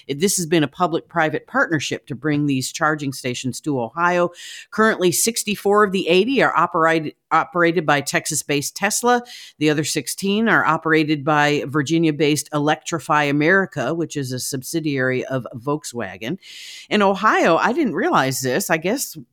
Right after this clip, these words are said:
we reported it, but Ohio opened the nation's first E V charging station in December of twenty twenty-two, and that was, of course, coming from the one point two trillion dollar infrastructure bill.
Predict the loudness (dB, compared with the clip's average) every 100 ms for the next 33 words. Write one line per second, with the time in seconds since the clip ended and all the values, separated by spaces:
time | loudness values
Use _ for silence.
0 | _ -2 0 0 0 2 4 4 4 0
1 | 2 2 2 0 -2 0 0 2 2 2
2 | 0 2 2 2 2 0 0 -4 -4 2
3 | 2 2 -4 -10 -8 -6 -6 -4 0 0
4 | 0 -4 -4 -4 -4 -4 -2 -2 -2 -4
5 | -2 0 2 0 2 -2 -4 _ -20 -8
6 | -2 0 -2 -2 0 -2 -4 -2 2 2
7 | -2 -14 -16 -4 0 0 0 -2 -6 -6
8 | -4 -4 0 2 2 -4 -4 -2 0 0
9 | -2 -2 0 -2 -2 -2 -4 -2 -2 -2
10 | -2 -2 0 -2 -2 -2 -2 -6 -6 -8
11 | -8 -8 -8 -12 -10 -8 -8 -10